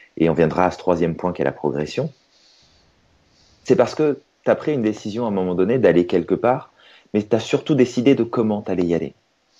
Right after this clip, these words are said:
Et du coup, bah, qu'est-ce que tu fais si ça se passe pas comme tu veux ? Eh bah, t'essayes d'avoir raison.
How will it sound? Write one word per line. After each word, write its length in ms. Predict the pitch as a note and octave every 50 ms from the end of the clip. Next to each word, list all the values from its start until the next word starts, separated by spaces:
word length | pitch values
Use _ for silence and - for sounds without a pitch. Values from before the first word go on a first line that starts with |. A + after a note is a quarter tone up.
| - - - - - - - _
Et 60 | - G#2
du 120 | A2+ B2+
coup, 120 | B2+ F3
bah, 120 | D3+ B2+ A#2+
qu'est-ce 200 | - D#3+ D#3+ -
que 80 | -
tu 160 | C3+ - A#2+ G#2
fais 200 | - - G#2+ G2
si 140 | - - F2
ça 140 | - G2 F2
se 80 | -
passe 180 | - F#2+ F2+ -
pas 140 | - F2+ E2+
comme 180 | - F2 D#2+
tu 160 | D#2 - E2+
veux ? 180 | C#2+ C2+ B1+ - - _ _ _ _ _ - - - - - - - - _ -
Eh 60 | F2+
bah, 100 | - A#2
t'essayes 300 | - C#3 B2+ - C#3 B2+
d'avoir 260 | G#2+ G#2 G#2 F#2+ F#2
raison. 300 | F2+ F2+ E2 C#2 C2+ C#2+